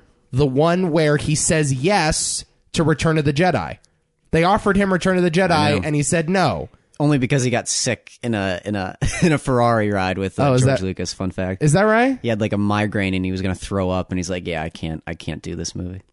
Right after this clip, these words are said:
Speaker 1: Yeah.
Speaker 2: Uh,
Speaker 1: What universe would you rather live in, where he's doing studio projects or his own weird art stuff?
Speaker 2: I, I can't pass up a universe where, uh, um, uh, or I can't pass up the universe where, um, Blue Velvet exists.
Speaker 1: Yeah.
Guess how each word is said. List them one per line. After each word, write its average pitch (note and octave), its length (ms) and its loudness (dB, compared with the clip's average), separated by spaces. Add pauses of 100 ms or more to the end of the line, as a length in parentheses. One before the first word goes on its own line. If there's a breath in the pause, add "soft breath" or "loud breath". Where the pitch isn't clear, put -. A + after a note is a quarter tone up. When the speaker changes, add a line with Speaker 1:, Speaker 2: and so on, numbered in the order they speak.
(140)
Speaker 1:
Yeah. F2+ 320 0 (500 soft breath)
Speaker 2:
Uh, F#2+ 460 0
Speaker 1:
What E3+ 160 2
universe F#3+ 400 2
would E3+ 140 0
you D#3 60 2
rather D3+ 220 2
live C#3 180 2
in, F#2+ 140 -2
where G#2+ 100 0
he's A2+ 120 0
doing A#2+ 200 0
studio G3 400 2
projects G#3 560 2
or D#3 80 4
his C3+ 160 2
own B2+ 180 2
weird A2+ 220 2
art F2+ 220 -4
stuff? - 320 -8 (420 loud breath)
Speaker 2:
I, B2 240 -2
I A#2 140 0
can't - 260 -6
pass G2 300 -2
up F#2 240 -6
a - 40 -2
universe F2 520 -4
where, E2 560 -6
uh, C#2+ 400 -8 (340)
um, B1+ 360 -16 (840)
uh, A#2 160 -2
or A#2 60 -4
I A#2+ 80 0
can't C3 220 -2
pass A#2+ 220 -2
up G#2 80 -10
the G#2 80 -8
universe F2 540 -4 (140)
where, F2 240 -4
um, E2 380 -6
Blue F#2+ 120 -4
Velvet E2 280 -8
exists. G2+ 500 -14 (340)
Speaker 1:
Yeah. G2+ 200 -4